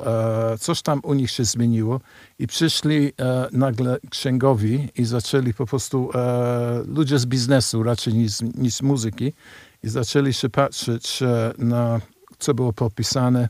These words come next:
e, co nie było podpisane. Em, i ta umowa, co naprawdę była z dużej mierze dobrej wolnej, że Jim Stewart, e, i, e, e,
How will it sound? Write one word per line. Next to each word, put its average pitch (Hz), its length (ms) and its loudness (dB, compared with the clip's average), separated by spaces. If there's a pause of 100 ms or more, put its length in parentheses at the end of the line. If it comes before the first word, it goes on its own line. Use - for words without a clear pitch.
(500)
e, 113 220 -2
co 127 380 -2
nie 131 220 2
było 123 300 2
podpisane. 117 800 -4 (540)
Em, 113 580 -2 (120)
i 120 120 0
ta 135 280 -2
umowa, 123 560 2 (100)
co 131 480 -2
naprawdę 135 520 0
była 131 380 4 (340)
z 110 160 -2
dużej 160 360 2
mierze 135 680 4
dobrej 143 340 4
wolnej, 117 480 6
że 98 160 -2 (100)
Jim 139 140 4
Stewart, 131 580 0 (100)
e, 117 320 2
i, 113 200 2
e, 113 220 2 (560)
e, 110 760 0